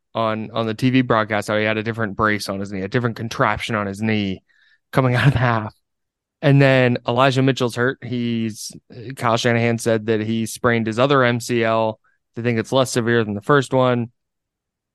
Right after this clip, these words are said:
It looks like he's gonna miss some time. I, it's, this is where things get problematic for the forty-niners, where, okay, against, against the Cardinals, everyone's healthy, everyone looks amazing.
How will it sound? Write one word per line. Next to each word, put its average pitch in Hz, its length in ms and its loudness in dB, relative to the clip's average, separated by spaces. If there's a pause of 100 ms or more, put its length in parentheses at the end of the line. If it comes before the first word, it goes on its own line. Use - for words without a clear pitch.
(340)
It - 80 -14
looks 135 200 -4
like 110 120 -4
he's 135 200 2
gonna 135 160 4
miss 127 160 2
some 113 180 -4
time. 107 460 -2 (880)
I, 139 160 0 (220)
it's, 139 360 -6 (760)
this 139 400 2
is 151 200 2
where 123 420 4
things 113 380 -4
get 110 220 -4
problematic 104 640 -2
for 110 100 -6
the 113 100 -6
forty-niners, 113 720 -8 (840)
where, 110 680 2 (220)
okay, 139 240 2
against, 139 320 -2 (220)
against 135 340 -4
the 135 60 -4
Cardinals, 127 500 2
everyone's 117 360 -4
healthy, 127 520 0 (160)
everyone 117 300 -4
looks 110 180 -4
amazing. 113 580 0